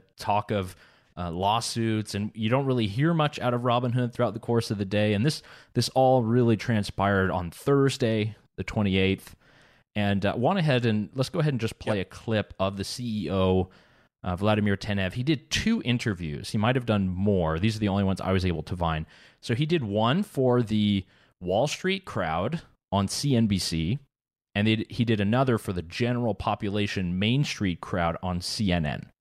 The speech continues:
Speaker 1: So let's play C N B C with, uh, Andrew Ross Sorkin. Uh, this is, uh, Vladimir Tenev, C E O of Robinhood. This was late Thursday evening.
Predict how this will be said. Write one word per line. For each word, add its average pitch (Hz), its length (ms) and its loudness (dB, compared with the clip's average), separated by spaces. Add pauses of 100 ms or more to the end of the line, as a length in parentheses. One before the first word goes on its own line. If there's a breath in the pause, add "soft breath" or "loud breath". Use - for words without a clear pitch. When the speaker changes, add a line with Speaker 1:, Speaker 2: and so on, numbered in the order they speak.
(520)
Speaker 1:
So 101 100 -6
let's 135 180 0
play 175 220 0
C - 220 -4
N 135 120 2
B 113 120 2
C 110 460 0 (340 soft breath)
with, 98 200 -2
uh, 95 200 2
Andrew 104 300 0
Ross 101 280 0
Sorkin. 92 500 2 (300)
Uh, 85 160 0
this 90 220 -2
is, 90 160 -4
uh, 78 100 -6
Vladimir 104 460 -2
Tenev, 90 380 -2
C 175 380 -4
E 95 60 -4
O 117 160 2
of 90 120 -2
Robinhood. 87 680 -2 (340 loud breath)
This - 180 -2
was 95 200 0 (100)
late 101 360 -2
Thursday 95 640 -2
evening. 78 540 -4